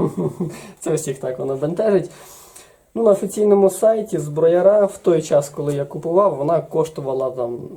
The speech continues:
не сильно дорого, вона коштувала близько сорока восьми тисяч. Ось, я її придбав за с-, дешевше, за сорок шість тисяч. Тобто не сильно дорого, як, як розуміти. Ось. Ну, в чому суть? От ми всі говоримо, сорок шість тисяч — це якоби багато трошки.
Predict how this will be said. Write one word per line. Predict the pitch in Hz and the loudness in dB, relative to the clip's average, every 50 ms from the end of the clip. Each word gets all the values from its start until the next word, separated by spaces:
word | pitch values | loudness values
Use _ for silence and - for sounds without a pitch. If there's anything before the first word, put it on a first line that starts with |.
| 151 - - | -18 -16 -12
не | 165 147 151 | -8 -8 -8
сильно | 151 - 156 139 143 143 | -8 -8 -8 -8 -8 -8
дорого, | 151 165 208 220 233 - 156 156 131 | -4 0 2 2 2 2 0 -4 -6
вона | 127 139 147 143 | -4 -6 -6 -6
коштувала | - 143 147 - - 139 135 131 | -6 -8 -10 -10 -8 -8 -8 -6
близько | 143 143 143 - 151 | -6 -8 -8 -8 -8
сорока | - - 151 147 147 139 | -4 -4 -4 -2 -2 -2
восьми | 127 139 143 - 156 160 | -4 -4 -6 -6 -6 -4
тисяч. | - - 220 226 220 - 131 123 - - - _ _ _ _ | 0 0 0 0 0 -4 -6 -6 -8 -14 -20 _ _ _ _
Ось, | - 135 127 123 - - - | -14 -12 -12 -12 -14 -16 -8
я | 143 151 165 | -4 -2 -2
її | 160 139 131 | -2 -2 -4
придбав | 131 - 139 131 135 143 143 143 123 | -6 -8 -10 -4 0 2 2 2 0
за | 120 127 139 151 151 147 | -2 0 2 2 2 2
с-, | 143 - - - - - - _ _ _ _ _ _ _ _ _ | 0 -4 -14 -18 -20 -20 -20 _ _ _ _ _ _ _ _ _
дешевше, | 262 254 214 160 160 - - 127 123 - - - 127 | -20 -18 -10 -10 -10 -8 -6 -8 -8 -8 -10 -14 -12
за | 139 143 | -12 -10
сорок | - 147 127 127 - | -10 -8 -10 -10 -10
шість | - - 294 - - | -10 -12 -12 -10 -6
тисяч. | - 185 180 - 165 - - _ _ _ _ _ _ _ _ _ _ _ _ _ _ _ _ _ _ _ _ - | -6 -6 -6 -6 -12 -14 -16 _ _ _ _ _ _ _ _ _ _ _ _ _ _ _ _ _ _ _ _ -10
Тобто | 143 139 143 - 156 | -10 -10 -8 0 0
не | 180 165 | 0 0
сильно | - 180 147 143 | 2 -2 -2 -2
дорого, | 139 143 135 123 127 127 | -2 -2 -2 -2 -2 -6
як, | 113 - - - - - | -6 -10 -10 -14 -16 -18
як | - - | -14 -12
розуміти. | 147 139 131 139 135 127 123 123 - 139 - - - - - - - | -12 -12 -10 -8 -8 -8 -8 -8 -10 -16 -18 -20 -20 -20 -20 -14 -8
Ось. | 135 131 131 - - - - - | -6 -6 -6 -8 -14 -14 2 4
Ну, | 196 196 - | 6 6 6
в | - - | 2 -2
чому | - 226 240 254 | 2 2 2 2
суть? | 240 - - 147 120 - - - | 2 -2 -4 -4 -4 -4 -8 -14
От | 233 - | -10 -2
ми | 160 180 | 0 0
всі | 190 - - 185 | 0 0 -2 -2
говоримо, | 180 185 185 202 196 185 170 | 0 2 2 4 4 4 2
сорок | - 180 175 175 170 | 2 0 0 0 0
шість | - 175 160 - | -2 -8 -8 -2
тисяч — | - 240 240 220 175 - | -2 0 0 0 -2 -2
це | - - 196 190 170 170 | 0 2 2 2 2 0
якоби | - 170 165 160 175 160 160 165 | -2 -2 -4 -2 -2 -2 -2 0
багато | 156 170 170 165 160 143 - 127 | 2 2 0 2 0 0 0 -2
трошки. | - - - 127 - - - - | -4 -2 -2 -2 -2 -4 -10 -10